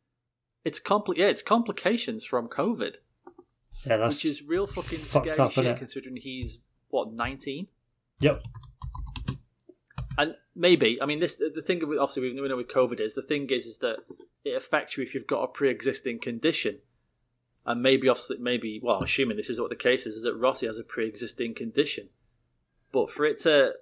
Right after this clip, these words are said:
Speaker 1: hit somebody like that at nineteen years old, it's pretty scary stuff.
Speaker 2: And isn't there something about he had covid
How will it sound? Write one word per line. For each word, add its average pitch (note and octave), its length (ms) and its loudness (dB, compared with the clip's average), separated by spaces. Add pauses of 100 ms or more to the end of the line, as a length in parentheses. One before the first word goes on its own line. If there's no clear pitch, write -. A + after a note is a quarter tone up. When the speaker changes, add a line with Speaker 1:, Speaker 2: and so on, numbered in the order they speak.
(320)
Speaker 1:
hit D#3 220 0
somebody C3 340 0
like A#2+ 240 -2
that A#2 220 2
at A#2 40 -8
nineteen B2 420 -4
years A#2+ 240 -4
old, G#2 160 4
it's A2 100 -8
pretty B2+ 220 -2
scary B2 340 2
stuff. - 460 -2 (760)
Speaker 2:
And D#3+ 140 2
isn't F3 200 2
there G3 120 4
something D3+ 340 0
about C3 440 2 (600)
he C#3 600 0
had B2+ 440 0 (540)
covid B2+ 640 4